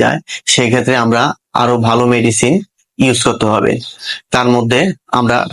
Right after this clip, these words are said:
টলটাজুরেল ইউজ করতে পারি, টলটাজুরেলের সাথে রেনাকে। আমরা টলটাজুরেল এবং রেনাকে মেডিসিনটি যদি পাঁচ দিন টানা ইউজ করি, সেক্ষেত্রে ইনশাল্লাহ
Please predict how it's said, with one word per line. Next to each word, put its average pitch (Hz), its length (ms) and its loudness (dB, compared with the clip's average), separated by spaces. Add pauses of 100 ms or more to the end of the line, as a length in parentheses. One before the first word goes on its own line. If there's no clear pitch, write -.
টলটাজুরেল 120 640 2
ইউজ 117 200 0
করতে 123 260 0
পারি, 117 180 2 (520)
টলটাজুরেলের 120 680 0
সাথে 131 180 -2 (180)
রেনাকে। 117 400 0 (640)
আমরা 120 140 2 (100)
টলটাজুরেল 127 540 2 (100)
এবং 120 120 2 (100)
রেনাকে 123 320 0
মেডিসিনটি 120 520 0 (100)
যদি 120 200 2 (340)
পাঁচ 117 160 2 (100)
দিন 127 180 2
টানা 117 280 0
ইউজ 113 160 2 (100)
করি, 120 160 2 (320)
সেক্ষেত্রে 117 460 0 (260)
ইনশাল্লাহ 120 460 2